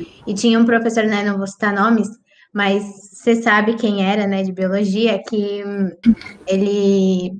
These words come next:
pressionava bastante, definia muito a sua inteligência por nota, inclusive. Então era bem puxado.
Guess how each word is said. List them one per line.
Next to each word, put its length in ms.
pressionava 460
bastante, 560
definia 360
muito 280
a 40
sua 120
inteligência 560
por 240
nota, 340
inclusive. 680
Então 220
era 160
bem 240
puxado. 520